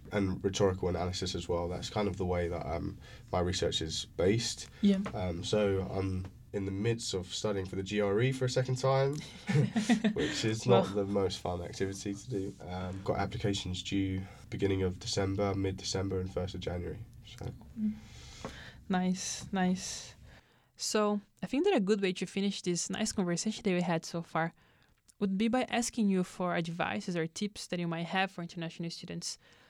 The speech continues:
Speaker 2: Undergrad, grad students, people that are here already, people that are planning to come.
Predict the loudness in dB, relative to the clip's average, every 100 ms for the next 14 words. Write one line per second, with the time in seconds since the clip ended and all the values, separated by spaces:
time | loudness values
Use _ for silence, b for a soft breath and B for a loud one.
0 | b 2 2 4 4 4 2 -2 -16 _
1 | -2 0 0 0 0 2 2 2 -2 -2
2 | -4 -2 -2 0 -2 0 2 4 6 4
3 | 4 0 -4 -2 0 0 0 -2 -8 -2
4 | 0 2